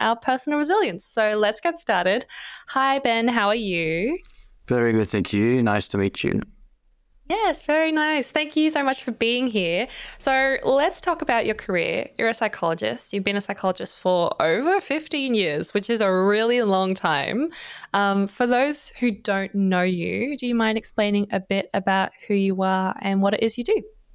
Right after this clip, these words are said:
Speaker 2: Sure. Yeah. Um, I've been a psychologist for,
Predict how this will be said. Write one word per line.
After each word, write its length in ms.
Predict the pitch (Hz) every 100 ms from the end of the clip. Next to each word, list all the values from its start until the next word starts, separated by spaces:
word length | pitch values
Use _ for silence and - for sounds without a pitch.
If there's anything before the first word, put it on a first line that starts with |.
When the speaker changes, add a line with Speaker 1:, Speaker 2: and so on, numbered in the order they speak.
| - - - - - - - - -
Speaker 2:
Sure. 380 | - 180 120 - -
Yeah. 200 | 151 143 -
Um, 560 | 104 101 98 95 90 - - - - - _ - - - _ _ -
I've 160 | 98 95
been 160 | 98
a 40 | 90
psychologist 840 | - 90 - 101 95 104 95 -
for, 800 | - - 95 92 87 90 87 85